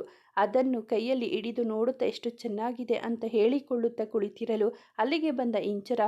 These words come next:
ಚಿಪ್ಸ್ ತಿನ್ನುತ್ತಾ, "ವಾವ್, ಇಬ್ಬನಿ ಬರ್ತ್‌ಡೇಗೆ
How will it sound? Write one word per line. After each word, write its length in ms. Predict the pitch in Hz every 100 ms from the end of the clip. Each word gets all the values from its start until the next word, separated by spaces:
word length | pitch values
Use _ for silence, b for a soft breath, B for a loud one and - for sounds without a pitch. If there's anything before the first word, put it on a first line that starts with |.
| 214 -
ಚಿಪ್ಸ್ 300 | 247 - -
ತಿನ್ನುತ್ತಾ, 460 | 269 240 226 202 220 B B 208
"ವಾವ್, 360 | 190 214 220 -
ಇಬ್ಬನಿ 480 | 208 190 233 254 220
ಬರ್ತ್‌ಡೇಗೆ 680 | 202 202 - 294 262 254